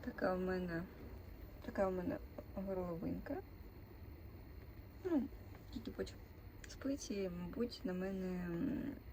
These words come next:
образились і за те, що я два місяці ними не займалась. Бо мені складно. Складно, якось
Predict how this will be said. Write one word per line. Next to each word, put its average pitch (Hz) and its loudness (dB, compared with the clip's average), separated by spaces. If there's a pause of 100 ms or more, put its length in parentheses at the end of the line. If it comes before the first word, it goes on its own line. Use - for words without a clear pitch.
(160)
образились 214 2
і 180 2 (420)
за 170 0
те, 190 0
що - -2
я 180 2
два 175 0
місяці 190 0 (720)
ними 185 2
не 175 0
займалась. 170 0 (1120)
Бо 208 6
мені 214 8
складно. 214 4 (440)
Складно, 233 2 (600)
якось 185 0